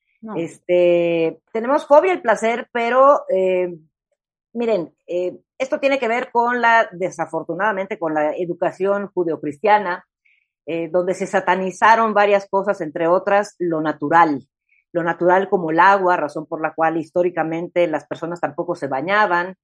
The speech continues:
Speaker 2: eh, lo natural como la menstruación, razón por la cual también, mm, se dejaba de hablar del tema.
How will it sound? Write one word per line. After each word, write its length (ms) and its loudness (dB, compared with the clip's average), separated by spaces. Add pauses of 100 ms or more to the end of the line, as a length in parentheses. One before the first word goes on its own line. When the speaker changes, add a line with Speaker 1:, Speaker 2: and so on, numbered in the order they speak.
(400)
Speaker 2:
eh, 720 -2
lo 160 0
natural 480 0
como 160 -2
la 120 2
menstruación, 880 0
razón 280 -8
por 140 -6
la 120 -4
cual 180 -2
también, 640 0
mm, 380 -20
se 160 -12
dejaba 360 -2
de 60 2
hablar 280 -2
del 160 -8
tema. 360 -2